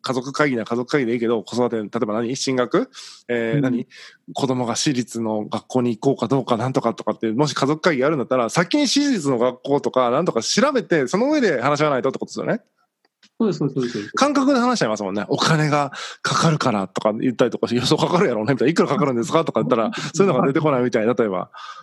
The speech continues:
Speaker 2: そうそうそう。
Speaker 1: うん。
Speaker 2: あとなんか、
Speaker 1: そうですよね。
Speaker 2: もう一つ私立行ったらいいとか言ってるみたいな、なんか、
Speaker 1: うん。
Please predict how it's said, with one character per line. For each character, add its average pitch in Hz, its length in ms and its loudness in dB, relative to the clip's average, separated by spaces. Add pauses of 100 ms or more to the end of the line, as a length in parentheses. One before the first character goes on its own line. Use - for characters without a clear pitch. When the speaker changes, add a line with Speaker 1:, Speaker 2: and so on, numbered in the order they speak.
Speaker 2:
そ 160 60 -6
う 151 200 -2
そ - 0 -
う - 40 -4
そ 110 60 -6
う。 - 40 -6
Speaker 1:
う - 40 -6
ん。 104 220 -12 (800)
Speaker 2:
あ 208 100 0
と 202 100 -4
な 170 40 0
ん 131 140 2
か、 - 20 -6
Speaker 1:
そ 131 120 0
う - 20 2
で - 40 0
す 135 60 -2
よ 135 80 -2
ね。 180 40 -6
Speaker 2:
も - 20 -
う 143 340 -6
一 135 80 -6
つ - 40 -8
私 160 40 -2
立 147 160 0
行 123 60 -2
っ - 40 -8
た 127 60 -2
ら 117 60 0
い - 20 2
い 123 40 -6
と 123 40 -10
か 123 80 -4
言 107 60 -6
っ - 20 -16
て - 60 -4
る 110 100 -4
み 101 60 -6
た 101 80 -6
い - 20 -4
な、 95 80 -6
な 95 100 -6
ん 95 60 -10
か、 95 240 -8 (180)
Speaker 1:
う 107 60 -8
ん。 107 340 -8